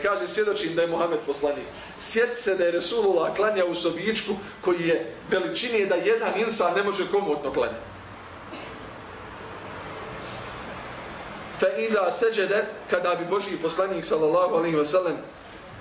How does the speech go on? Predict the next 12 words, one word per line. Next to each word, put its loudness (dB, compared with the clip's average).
pao 4
na 0
seđdu, 2
dotakao 2
bi -2
me 0
svojom 2
mubarek 4
rukom. 2
Fa 6
tabatu 2
riđleje, 2